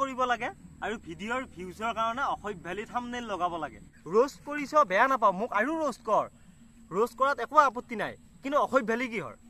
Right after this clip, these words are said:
অসভ্যালি আমি কৰা নাই, তইও নকৰিবি। আৰু তোক এটা কথা সুধছোঁ মই, তই বাৰু বহুত ওপৰৰ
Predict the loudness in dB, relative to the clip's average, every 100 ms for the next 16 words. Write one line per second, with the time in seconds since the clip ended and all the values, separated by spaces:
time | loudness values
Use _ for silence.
0 | -20 -20 -20 _ -10 -8 -4 -2 0 4
1 | 4 4 4 4 4 0 0 -2 -2 -4
2 | -6 -12 -20 -20 -20 -20 -20 -20 -6 0
3 | 0 -2 -6 0 2 4 2 0 -8 -6
4 | -4 -6 _ -20 _ -20 -20 _ -20 _
5 | 2 2 4 0 -2 -4 -6 -8 -4 0
6 | 2